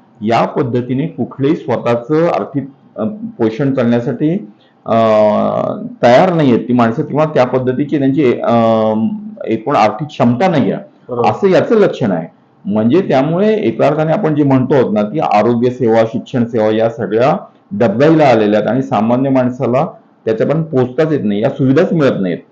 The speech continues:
Speaker 2: हम्म, हम्म.
Speaker 1: ही जी, ही जी लक्षणं आहेत ही सगळी याच्यामध्ये आहेत की ऐंशी कोटी माणसांना तुम्ही रेशन देत आहात.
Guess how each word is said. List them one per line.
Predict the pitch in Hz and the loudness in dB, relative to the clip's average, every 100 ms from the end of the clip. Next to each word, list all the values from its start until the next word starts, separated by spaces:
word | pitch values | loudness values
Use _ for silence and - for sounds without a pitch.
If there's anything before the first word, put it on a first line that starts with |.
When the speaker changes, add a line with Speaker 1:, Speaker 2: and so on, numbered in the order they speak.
| _ | _
Speaker 2:
हम्म, | 131 | -8
हम्म. | 117 117 | -6 -2
Speaker 1:
ही | 135 | 0
जी, | 165 214 - - | 2 -2 -4 -6
ही | 147 139 | -2 0
जी | 147 202 | 2 0
लक्षणं | 180 185 202 | 0 0 -2
आहेत | 214 | 0
ही | 220 | 0
सगळी | 220 226 226 | 0 2 2
याच्यामध्ये | 190 - 277 226 | 0 -2 0 0
आहेत | 165 - | 0 -2
की | |
ऐंशी | 139 127 135 180 | -2 -2 -2 -4
कोटी | 180 165 | -4 -4
माणसांना | 175 160 160 170 175 175 - _ _ | -4 -4 -4 -4 -4 -6 -8 _ _
तुम्ही | 165 170 | 0 2
रेशन | 139 143 196 | 2 2 2
देत | 214 - | 0 0
आहात. | 123 107 | -2 -2